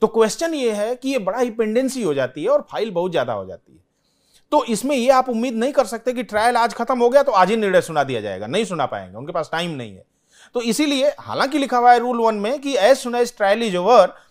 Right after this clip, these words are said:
court shall pronounce the judgment at once, तुरंत सुनाएगी in open court। लेकिन उसमें आगे लिखा हुआ है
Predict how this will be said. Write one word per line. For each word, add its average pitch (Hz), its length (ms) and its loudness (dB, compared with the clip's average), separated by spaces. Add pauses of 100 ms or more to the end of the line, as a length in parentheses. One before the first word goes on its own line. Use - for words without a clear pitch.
(280)
court 226 220 8
shall 226 420 4
pronounce 226 420 -2
the 214 60 -4
judgment 202 380 0
at 170 220 2
once, 123 280 -4
तुरंत 233 240 0
सुनाएगी 151 480 0
in 170 60 2
open 190 220 2
court। 143 320 -4
लेकिन 156 420 -4
उसमें 127 260 -10
आगे 247 180 2
लिखा 208 200 0
हुआ 170 160 4
है 160 180 -2